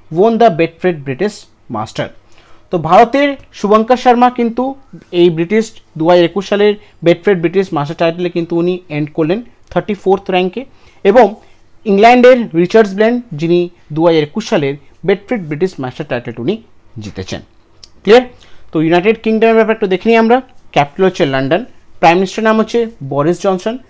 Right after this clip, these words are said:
currency হচ্ছে pound sterling। ক্লিয়ার? চলো, পরবর্তী প্রশ্ন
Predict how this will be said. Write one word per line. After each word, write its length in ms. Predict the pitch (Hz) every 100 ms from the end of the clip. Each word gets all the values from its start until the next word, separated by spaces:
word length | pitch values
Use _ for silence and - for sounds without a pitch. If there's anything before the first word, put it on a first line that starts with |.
| - _ -
currency 300 | 147 147 175
হচ্ছে 200 | 147 - 240 - - 156
pound 220 | 147 220 - _ -
sterling। 360 | - 92 76 - - - _ - - -
ক্লিয়ার? 200 | 220 240 - _ - -
চলো, 180 | 170 - - - _ - - - - - - - - - - - -
পরবর্তী 320 | 226 233 233 277
প্রশ্ন 160 | 269